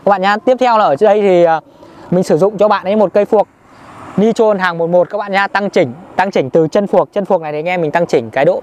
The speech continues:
đàn hồi, tức là độ nhanh chập của phuộc ấy. Và trên bình dầu thì anh em tăng chỉnh nặng nhẹ. Đấy, tất cả tăng chỉnh đều là thật hết các bạn nha. Tất là, tất cả là thật hết. Đấy, anh em nhìn cái phuộc rất là đẹp.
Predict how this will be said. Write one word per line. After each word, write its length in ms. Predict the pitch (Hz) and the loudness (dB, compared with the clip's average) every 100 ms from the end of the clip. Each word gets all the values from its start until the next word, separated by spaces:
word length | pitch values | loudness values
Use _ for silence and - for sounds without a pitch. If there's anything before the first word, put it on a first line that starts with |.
| - - | -6 -4
đàn 180 | 143 | -2
hồi, 280 | 139 151 139 - - | 0 0 0 -8 -2
tức 100 | 196 | 2
là 160 | 170 | 4
độ 160 | 156 180 | 2 2
nhanh 180 | 165 180 | 0 0
chập 160 | 185 - | 0 -2
của 160 | 160 117 | -4 -2
phuộc 220 | - 160 | -2 -2
ấy. 100 | 190 - _ - | -6 -10 _ -6
Và 140 | - 147 | 0 0
trên 180 | 190 180 | 2 0
bình 140 | 143 | 2
dầu 200 | 151 135 | 0 0
thì 60 | 151 | -2
anh 60 | |
em 180 | 165 165 | -2 -2
tăng 160 | 165 165 | -4 -2
chỉnh 180 | 123 | -4
nặng 140 | 131 139 | -4 -2
nhẹ. 160 | 139 143 - _ - - - - - | -2 -4 -14 _ -20 -20 -20 -20 -14
Đấy, 220 | 110 117 151 | -4 -2 0
tất 180 | 135 | -2
cả 140 | - 127 | -2 -4
tăng 120 | 170 | -6
chỉnh 280 | - 143 113 | -4 -4 0
đều 140 | 131 139 | 0 2
là 80 | |
thật 180 | 131 147 | 0 -2
hết 140 | 185 196 | -2 -2
các 60 | |
bạn 120 | 175 | -4
nha. 160 | 156 160 - - - | -4 -6 -14 -20 -4
Tất 100 | 214 | 0
là, 140 | 202 196 185 196 190 | 0 -2 -2 -2 0
tất 140 | 175 - | -2 0
cả 120 | 156 | -2
là 100 | 135 | 0
thật 160 | 165 | -2
hết. 220 | 160 202 139 | 0 -2 2
Đấy, 100 | 147 | 2
anh 80 | |
em 140 | 170 160 | 2 0
nhìn 100 | 139 | 0
cái 100 | 156 | 0
phuộc 240 | 170 139 | 0 0
rất 80 | 208 | 0
là 60 | 190 | 0
đẹp. 180 | 170 | 0